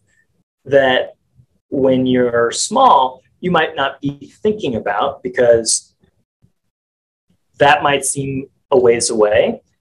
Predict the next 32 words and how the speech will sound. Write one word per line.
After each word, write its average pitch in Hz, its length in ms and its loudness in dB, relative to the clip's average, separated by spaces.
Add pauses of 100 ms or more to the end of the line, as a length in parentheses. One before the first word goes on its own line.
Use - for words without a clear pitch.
And 135 420 2
you 143 100 2
might 135 280 0
think, 131 260 -2
"Well, 131 260 4
I 123 120 2
can 135 180 -10
get 135 200 0
myself 127 360 -4
structured 147 960 -2 (400)
to, 127 580 2 (800)
to 127 280 0
do 170 280 2
all 165 260 6
of 139 160 -4
the 123 100 -4
tax - 500 -2
and, 117 240 -10 (100)
and 117 160 -4
legal 165 320 2
things 139 260 -2
correctly 127 720 0 (300)
later." 160 500 2 (320)
And, 139 280 0
and 143 180 0
sometimes 165 960 -2 (360)
that 147 360 4 (720)
sets - 440 -2
you 143 140 4
up - 260 -2
for, 120 420 0 (280)
for 123 380 2